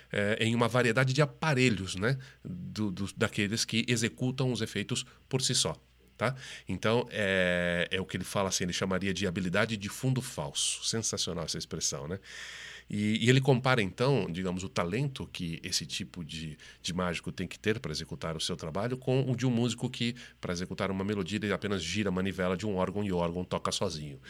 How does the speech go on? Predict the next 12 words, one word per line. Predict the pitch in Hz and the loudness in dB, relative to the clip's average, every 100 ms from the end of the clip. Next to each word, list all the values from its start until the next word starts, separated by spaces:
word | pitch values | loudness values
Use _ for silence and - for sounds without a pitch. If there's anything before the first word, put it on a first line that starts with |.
| - - | -16 -2
né? | 90 | 0
E | 87 | 0
ele | 82 80 | -2 -4
conclui | 90 85 95 | -4 0 0
esse | - | 0
pensamento | 101 90 90 90 | 0 -2 -2 -2
dizendo | 90 90 92 | -2 -2 0
assim: | - 71 | 0 -2
"Tais | - 110 113 | 0 0 2
intérpretes | 131 120 113 - 127 131 - - - | 2 2 0 -2 -4 -4 -4 -12 -8
jamais | - 139 127 107 92 | 6 8 8 6 4
mereceriam, | 92 85 - 80 90 95 | 2 0 0 0 -2 -2